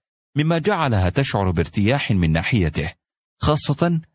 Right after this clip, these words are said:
بعدما فاتحتها صديقتها بحب شقيقها لها ونيته لخطبتها. وفي أحد الأيام،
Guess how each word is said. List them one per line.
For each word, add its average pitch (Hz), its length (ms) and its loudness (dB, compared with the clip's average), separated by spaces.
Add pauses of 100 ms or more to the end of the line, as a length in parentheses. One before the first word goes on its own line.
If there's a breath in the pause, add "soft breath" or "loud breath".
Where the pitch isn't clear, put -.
بعدما 104 560 0
فاتحتها 95 680 -2
صديقتها 101 800 0
بحب 123 400 -2
شقيقها 127 680 0
لها 82 360 -2 (360 soft breath)
ونيته 160 680 0
لخطبتها. 92 800 0 (320)
وفي 135 300 0
أحد 104 280 0
الأيام، 92 640 0